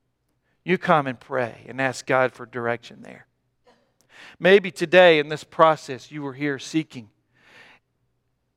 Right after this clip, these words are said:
and you wanna respond. "You know what? I've never asked Jesus to be the boss of my life. I'd like to do that today. I wanna ask you to come."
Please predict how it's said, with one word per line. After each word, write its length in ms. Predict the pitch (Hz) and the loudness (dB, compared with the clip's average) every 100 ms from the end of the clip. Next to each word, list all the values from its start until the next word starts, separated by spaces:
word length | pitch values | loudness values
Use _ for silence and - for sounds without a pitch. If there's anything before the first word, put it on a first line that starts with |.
| _ _ - | _ _ -6
and 160 | 160 | -4
you 160 | 170 226 | -2 0
wanna 220 | 214 170 | 0 -2
respond. 560 | 139 - - 135 110 _ _ _ _ _ | -6 -10 -8 -8 -10 _ _ _ _ _
"You 80 | - | -8
know 140 | 185 190 | -4 -2
what? 200 | 208 - _ _ _ _ _ _ _ _ _ _ _ - | -2 -4 _ _ _ _ _ _ _ _ _ _ _ 0
I've 260 | 247 185 | 0 -2
never 600 | 160 170 202 233 240 233 - _ - | -2 0 2 0 -2 -6 -12 _ -6
asked 460 | 202 208 - 151 | -4 -4 -6 -12
Jesus 720 | 123 151 135 120 107 104 - _ _ _ _ _ _ _ _ _ - | -8 -4 -4 -6 -10 -10 -16 _ _ _ _ _ _ _ _ _ -8
to 160 | - 151 | -4 0
be 160 | 151 | 0
the 120 | 135 | 0
boss 360 | 120 127 127 - | 0 0 0 -6
of 80 | 120 | -8
my 140 | 107 | -4
life. 380 | 107 117 110 - | 0 -2 -4 -6
I'd 160 | - 180 | -4 -2
like 260 | 151 143 - | -2 -2 -6
to 80 | 131 | -12
do 260 | 131 143 | -6 -4
that 220 | 123 98 | -6 -8
today. 440 | - 104 98 95 92 _ _ _ _ _ _ - | -16 -18 -16 -16 -20 _ _ _ _ _ _ -10
I 100 | 143 | -8
wanna 340 | 147 127 - _ _ | -8 -10 -16 _ _
ask 340 | - 131 127 - | -8 -8 -8 -16
you 80 | 127 | -18
to 80 | |
come." 320 | 113 - 110 | -18 -20 -20